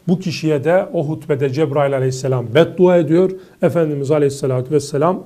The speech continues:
"Amin." diyor. Üçüncü beddua özellikle bizim konumuz açısından da çok önemli. Cebrail aleyhisselam diyor ki, "Ya Resulallah," diyor, "bir adam ki Ramazan-ı Şerif ayına yetişebilme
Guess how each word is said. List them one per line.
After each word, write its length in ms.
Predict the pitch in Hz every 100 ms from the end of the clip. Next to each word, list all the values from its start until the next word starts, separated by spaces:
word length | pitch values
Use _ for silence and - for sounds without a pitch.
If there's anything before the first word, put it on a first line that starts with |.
| -
"Amin." 420 | 151 135 131 156
diyor. 360 | 110 98 87 - _ _ _ _ _ - - - - - _ _ -
Üçüncü 800 | 170 208 202 190 208 220 262 359 - _ - 214
beddua 600 | 160 156 151 147 135 165
özellikle 720 | 156 135 156 156 151 156 135
bizim 260 | 139 170
konumuz 420 | 160 160 165 165 147
açısından 640 | 143 - 165 151 156 151
da 120 | 143
çok 240 | 147 165
önemli. 520 | 147 135 127 131 196 147
Cebrail 460 | 160 156 175 180 170
aleyhisselam 640 | 156 147 160 147 139 135
diyor 220 | 156 190
ki, 340 | 185 180 190 - - _ _ _ _ _ _
"Ya 160 | 170 175
Resulallah," 680 | 185 - 160 147 139 127 -
diyor, 240 | 135 117
"bir 300 | 143 208 202
adam 320 | 135 175 196
ki 360 | 190 160 139 139 - _ _ _ 160
Ramazan-ı 640 | 151 165 165 175 180 185
Şerif 340 | 190 180 175 190 -
ayına 380 | 175 170 165 180
yetişebilme 1300 | 170 170 170 135 185 151 165 160 156 156 185 190